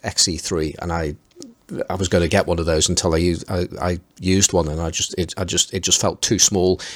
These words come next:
And going back to Arnold's point, you know, it was too small, too light. Um, whereas the, the X Pro One just fitted my hand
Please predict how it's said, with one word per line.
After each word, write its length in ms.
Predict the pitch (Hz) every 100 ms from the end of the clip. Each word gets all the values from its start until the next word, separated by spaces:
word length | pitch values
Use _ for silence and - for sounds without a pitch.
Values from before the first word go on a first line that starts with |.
| -
And 180 | - 90
going 160 | 101 87
back 140 | 95
to 140 | - 92
Arnold's 260 | 98 95
point, 340 | - 78 73 -
you 80 |
know, 60 | -
it 60 | 85
was 100 | 87
too 160 | -
small, 300 | - - 85
too 200 | 87 131
light. 440 | 87 82 80 - - - - - -
Um, 440 | - 87 85 85 85
whereas 380 | 101 90 87 -
the, 400 | 90 85 78 90 -
the 220 | - 92
X 140 | 95 -
Pro 220 | 98 87
One 320 | 95 82 82
just 340 | 92 - -
fitted 320 | - - 98 87
my 120 | 82
hand 480 | 85 87 82 85